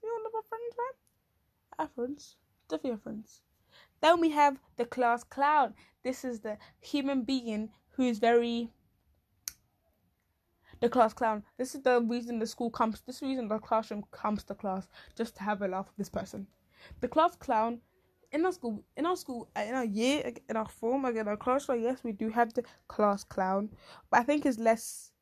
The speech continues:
in front of the teacher and more, like, just jokingly, they'd be whispering in your ear, and you're like, <laughs> you're cracking like a witch, and then everyone teacher's like, "What's so funny? If something is so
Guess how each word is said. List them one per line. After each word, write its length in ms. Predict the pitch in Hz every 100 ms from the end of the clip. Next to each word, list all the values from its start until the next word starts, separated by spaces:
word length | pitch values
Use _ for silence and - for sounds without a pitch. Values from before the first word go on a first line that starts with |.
| _ _ _ -
in 120 | 220 208
front 220 | 220 214
of 80 | 202
the 60 | -
teacher 240 | 214 220
and 80 | 202
more, 200 | 208 208
like, 140 | 196 196
just 220 | 180 170
jokingly, 760 | 202 196 202 208 202 202 196 - - -
they'd 120 | 190
be 80 | 196
whispering 480 | 208 - - 220
in 40 | 208
your 100 | 196
ear, 60 | -
and 120 | 214
you're 80 | 190
like, 160 | 165
<laughs> 1600 | - 740 - 605 587 - 523 _ 453 - _ _ - - - _ -
you're 120 | 214
cracking 260 | - 226 220
like 120 | 214
a 60 |
witch, 480 | 196 220 214 - -
and 140 | 226 208
then 220 | 196 196
everyone 220 | 226 214 214
teacher's 180 | 233
like, 120 | 202 220
"What's 360 | 294 339 -
so 340 | - 381 359 370 _ _
funny? 460 | 359 339 285 302 311 - - -
If 160 | 320 - -
something 400 | 370 392 381 359
is 140 | 339 -
so 220 | 359 349